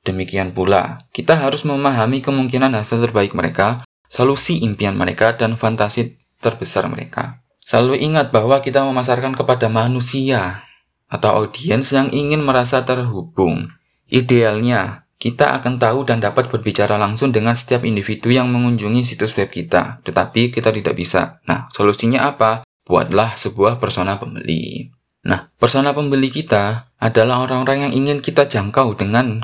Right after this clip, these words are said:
konten kita. Nah, karakter semi fiksi ini berfungsi sebagai representasi dari audiens target kita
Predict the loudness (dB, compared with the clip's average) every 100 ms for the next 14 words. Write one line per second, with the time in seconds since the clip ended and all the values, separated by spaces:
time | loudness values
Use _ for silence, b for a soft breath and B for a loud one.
0 | 0 0 2 0 0 -2 -2 -2 -2 -8
1 | _ _ -10 -10 -12 _ _ 0 0 2
2 | 0 2 0 0 -4 -2 0 0 0 0
3 | 0 -2 _ _ 2 2 0 0 0 -2
4 | -2 0 0 2 0 0 0 0 0 0
5 | 0 0 0 0 2 0 -2 -2 -4 0
6 | 0 0 -6 -6 -2 0 0